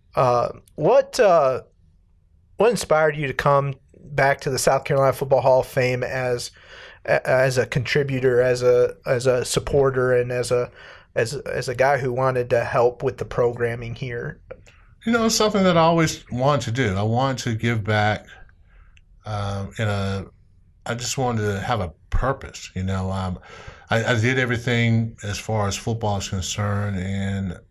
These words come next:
Speaker 2: I wanted to give back in a big way, and I thought this would be a good opportunity. So when you guys gave me the call, I mean, I was like, "Wow, this kinda fits in in everything I ever wanted to do as far as giving back to other student athletes,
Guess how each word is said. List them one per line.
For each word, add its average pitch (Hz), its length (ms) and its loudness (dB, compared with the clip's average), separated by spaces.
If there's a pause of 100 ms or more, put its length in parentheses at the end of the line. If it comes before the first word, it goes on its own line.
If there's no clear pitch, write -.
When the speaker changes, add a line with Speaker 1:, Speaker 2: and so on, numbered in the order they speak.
(1000)
Speaker 2:
I 139 120 -2
wanted 139 400 2
to 127 100 -2
give 113 300 -2
back 98 300 -2
in 98 100 -2
a 92 40 -2
big 90 320 -6
way, 87 360 -6
and 95 120 -8
I 98 100 -4
thought 113 360 -2
this 101 220 -4
would 92 100 -6
be 98 140 -4
a 92 100 -4
good 98 220 -6
opportunity. 92 680 -4
So 98 180 -4
when 98 180 0
you 143 60 2
guys 156 320 0
gave 107 240 0
me 98 100 2
the 73 140 -4
call, 92 580 -6 (560)
I 101 160 -4
mean, 90 540 -6 (540)
I 139 100 -2
was 117 100 -4
like, 78 160 -4
"Wow, 78 380 -2
this - 140 -8
kinda 156 260 -2
fits - 420 -6
in 143 180 -4
in 190 220 -6
everything 151 380 -4
I 107 100 -4
ever 127 180 -6
wanted 123 340 -6
to 107 80 -6
do 92 360 -6
as 90 100 -8
far 110 280 -4
as 95 160 -4
giving 110 340 -2
back 98 320 -6
to 101 160 -8
other 92 200 -6
student 92 360 -8
athletes, 95 640 -6